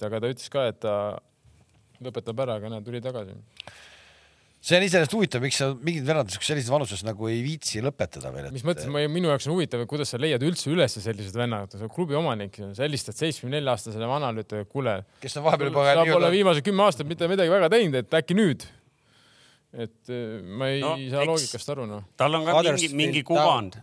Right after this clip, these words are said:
Speaker 1: Huddersfield, noh.
Speaker 4: Seitsmekümne nelja aastane.
Speaker 1: Ei, kindlasti
Speaker 3: Mingi
Speaker 1: on
Speaker 3: kuvand ja ta
Speaker 1: ja
Speaker 3: on ikkagi lege ju omal moel, sest
Speaker 1: Ei, kindlasti on, aga no kurat, no päriselt nagu või?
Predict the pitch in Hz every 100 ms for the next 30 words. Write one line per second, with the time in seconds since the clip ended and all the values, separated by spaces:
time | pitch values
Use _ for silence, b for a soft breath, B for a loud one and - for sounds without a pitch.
0 | _ 113 107 107 113 110 - 117 - 139
1 | 143 - 120 127 139 135 135 - - b
2 | b b - 131 233 202 135 233 226 185
3 | 175 170 175 175 180 175 165 151 151 202
4 | 160 101 95 92 92 95 101 107 117 104
5 | 87 92 87 76 78 - - 185 196 147
6 | 247 190 - 208 214 143 131 131 127 123
7 | 123 113 120 - 190 127 - 123 175 147
8 | 101 95 107 104 101